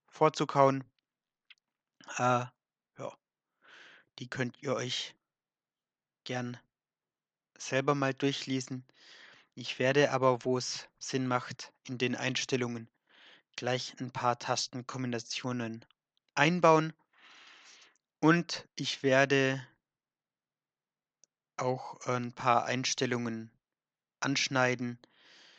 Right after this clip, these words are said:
m, wo ich dann auch zukünftigen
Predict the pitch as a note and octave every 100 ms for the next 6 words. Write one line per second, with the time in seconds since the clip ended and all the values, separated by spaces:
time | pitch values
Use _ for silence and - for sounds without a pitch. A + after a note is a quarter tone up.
0 | _ _ _ _ - C3+ C3 C3 B2 B2
1 | B2 - _ _ - B2+ B2+ C3 - A#2
2 | A#2 B2 - - - _ _ _ _ _
3 | _ _ _ _ _ _ _ _ _ _
4 | _ _ - E3 - D#3 C#3+ - C3+ C3+
5 | B2+